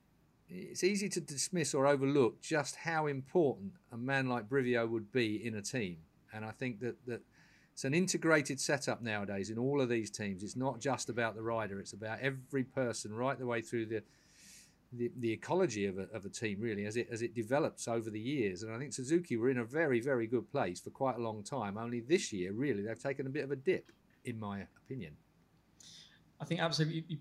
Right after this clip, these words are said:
Speaker 2: Brivio, where they will feel the loss is when they come to negotiating with riders,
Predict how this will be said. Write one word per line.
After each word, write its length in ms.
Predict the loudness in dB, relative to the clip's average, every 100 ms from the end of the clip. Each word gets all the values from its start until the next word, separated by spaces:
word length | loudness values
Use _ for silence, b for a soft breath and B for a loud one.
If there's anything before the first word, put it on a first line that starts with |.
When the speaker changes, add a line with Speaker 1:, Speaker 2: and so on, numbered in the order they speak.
| 2
Speaker 2:
Brivio, 500 | 4 6 4 4 4
where 180 | 4 6
they 200 | 4 4
will 320 | 4 4 4
feel 280 | 2 0 2
the 120 | 2
loss 320 | 4 4 2
is 120 | 0
when 140 | 2 2
they 80 | 2
come 240 | 4 4
to 140 | 4 0
negotiating 720 | 4 4 4 2 0 0 -2
with 160 | 2
riders, 480 | 2 2 0 -4